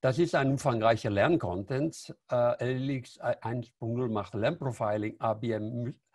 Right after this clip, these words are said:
wir wollen mehr. Wir wollen mehr erreichen als nur das. Ja, Vorteile, systemische Personal- und Lerndiagnostik, Unterstützung durch K I, Schnittstellen zu L M S-Content und dreistufiges Lernkonzept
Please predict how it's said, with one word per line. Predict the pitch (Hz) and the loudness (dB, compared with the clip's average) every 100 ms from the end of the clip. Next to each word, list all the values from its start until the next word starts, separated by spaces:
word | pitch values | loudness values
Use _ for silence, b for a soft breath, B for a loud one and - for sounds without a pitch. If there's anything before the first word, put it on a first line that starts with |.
| b b _ | b b _
wir | 120 107 | -4 2
wollen | 113 113 117 - | 4 4 2 -2
mehr. | 120 113 110 110 110 92 76 - | 0 2 6 8 8 6 2 -2
Wir | 107 | 0
wollen | 101 113 110 - | 4 4 2 -2
mehr | 131 104 117 120 | -4 2 2 4
erreichen | 95 92 95 104 95 | 4 2 2 -4 -6
als | - 92 | -6 -4
nur | 95 85 82 | -4 -6 -8
das. | 80 - - _ _ _ _ _ b b b b b | -12 -16 -20 _ _ _ _ _ b b b b b
Ja, | 160 127 - | 6 6 4
Vorteile, | - 180 196 180 185 185 180 - | 4 6 8 10 10 10 10 4
systemische | - 135 - 160 185 180 | -4 -4 4 4 6 2
Personal- | 175 156 151 147 147 | 2 2 4 6 6
und | - 127 120 | 4 2 4
Lerndiagnostik, | 117 156 175 175 165 160 - 156 151 - - | 6 6 4 4 4 2 0 -2 -2 -4 -4
Unterstützung | 139 135 143 175 143 151 135 | -2 0 0 0 0 0 0
durch | 131 113 - | 0 0 2
K | 110 | 2
I, | 117 113 - _ _ _ _ _ | 4 0 -4 _ _ _ _ _
Schnittstellen | - - 165 - - 143 143 139 135 - - | -4 2 4 2 2 4 6 4 2 -6 -4
zu | - 110 - | 0 0 0
L | 131 147 | 2 4
M | 143 | 4
S-Content | 139 - 135 123 127 110 113 - - - _ | 0 0 0 2 2 0 -2 -8 -18 -20 _
und | 120 117 113 | 0 0 2
dreistufiges | 104 107 - 107 107 101 - | 0 0 -2 -2 0 -2 -2
Lernkonzept | 95 139 135 113 - 107 - | -2 0 -2 -2 -2 -4 -4